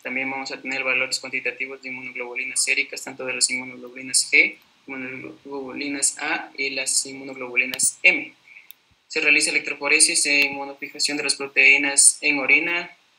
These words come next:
también que es la prueba de luego de veinticuatro horas, cantidad y consciente de las cadenas libres fijas en suero, inmunofijación para la inmunoglobulina D y inmunoglobulina E.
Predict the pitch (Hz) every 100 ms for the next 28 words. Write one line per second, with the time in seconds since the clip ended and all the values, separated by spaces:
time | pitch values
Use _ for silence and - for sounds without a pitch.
0 | _ 131 131 135 135 135 - 135 131 131
1 | 127 131 131 127 127 127 131 131 131 131
2 | - 139 135 131 143 - - - _ _
3 | 135 131 131 135 156 - _ _ _ _
4 | _ _ _ _ _ 156 160 160 156 147
5 | 139 156 156 165 147 139 139 143 147 139
6 | 139 147 156 151 147 - - 156 156 165
7 | 156 143 - - 143 139 - 151 185 247
8 | - _ _ 147 151 143 143 147 147 -
9 | 147 160 180 - 143 139 135 135 135 135
10 | 135 131 147 147 127 160 170 135 131 131
11 | 127 127 127 127 139 135 - 156 196 -